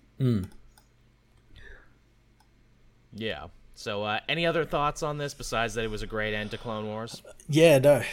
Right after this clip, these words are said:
Speaker 1: it was, it was so damn cool. It was so damn, I, I, I was a little bit disappointed with, like, that middle arc. I didn't much care for that.
Speaker 2: Yeah.
Speaker 1: Like, that, I don't know why that was there.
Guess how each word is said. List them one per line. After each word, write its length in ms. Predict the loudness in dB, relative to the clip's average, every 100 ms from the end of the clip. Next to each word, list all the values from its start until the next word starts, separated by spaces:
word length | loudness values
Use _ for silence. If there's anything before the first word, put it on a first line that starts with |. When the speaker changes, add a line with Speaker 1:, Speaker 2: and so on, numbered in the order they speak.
| -8 -4
Speaker 1:
it 120 | 0
was, 500 | 0 0 0 0 0 -4
it 160 | -6
was 140 | -2 0
so 220 | 2 2
damn 240 | 0 -2
cool. 440 | -4 -2 -2 -4 -6
It 60 | -4
was 140 | -2
so 140 | 0
damn, 180 | 0 -2
I, 180 | 0 0
I, 400 | 0 0 0 0
I 40 |
was 160 | 2 4
a 60 | 8
little 180 | 8
bit 140 | 6 -2
disappointed 680 | -4 -4 -4 -4 -2 -2 -4
with, 140 | -4
like, 200 | -4 -2
that 180 | -4 -2
middle 320 | -4 -2 0 2
arc. 380 | 0 -2 -4
I 120 | -6 -4
didn't 260 | -6 -8
much 280 | -8 -8 -6
care 420 | -2 0 2 2
for 60 | 4
that. 220 | 4 2
Speaker 2:
Yeah. 40 | 0
Speaker 1:
Like, 220 | -2 -2
that, 260 | -4 -6 -16 -8
I 120 | -4
don't 240 | -2 -2 -4
know 260 | -6 -6 -6
why 440 | -2 0 0 -2 -6 -10
that 260 | -8 -6 -6
was 220 | -6 -6
there. 420 | -4 -2 -2 -6